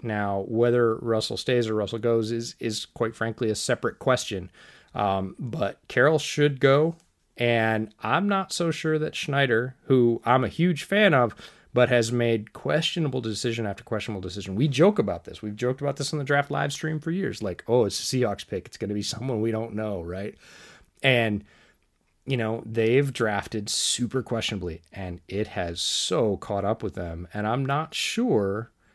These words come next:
that, that Schneider gets to ride his laurels through this one and, and survive. Like, it might be a clean sweep. They may have to start over. And if they do, I would imagine that Russell at his age opts out and says, "Trade me."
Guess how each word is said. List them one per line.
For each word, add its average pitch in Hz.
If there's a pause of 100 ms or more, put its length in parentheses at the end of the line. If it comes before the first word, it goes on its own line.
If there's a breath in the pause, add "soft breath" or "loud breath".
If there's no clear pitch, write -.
(440)
that, 113 (720)
that 120
Schneider 120
gets 113
to 117
ride 113
his 110
laurels 113
through 214
this 113
one 101 (120)
and, 110
and 104
survive. 104
Like, 95
it 117
might 131
be 143
a 143
clean 143
sweep. 160
They 101
may 113
have 110
to 110
start 104
over. 139
And 104
if 98
they 110
do, 139
I 131
would 214
imagine 139 (360 loud breath)
that 117
Russell 135
at 120
his 131
age 135 (100)
opts 143
out - (180)
and 107
says, 101 (180)
"Trade 175
me." -